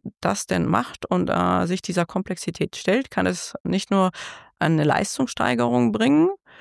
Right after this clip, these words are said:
sondern auch super spannend. Und ich glaub, das ist ja auch das, was wir als Trainer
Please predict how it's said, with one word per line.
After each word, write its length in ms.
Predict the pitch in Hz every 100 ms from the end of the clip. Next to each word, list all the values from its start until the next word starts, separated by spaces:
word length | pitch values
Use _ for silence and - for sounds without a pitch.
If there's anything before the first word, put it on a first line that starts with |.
| - _
sondern 420 | 170 185 220 - - - _
auch 160 | - 170
super 240 | 196 185
spannend. 480 | - - - - - _ _ _ -
Und 160 | 160
ich 120 | 160
glaub, 200 | - 165 -
das 180 | 180
ist 80 | 180
ja 80 | 185
auch 60 | -
das, 200 | 170 -
was 240 | 165 - - - -
wir 120 | 156
als 180 | 151 -
Trainer 380 | - 175 175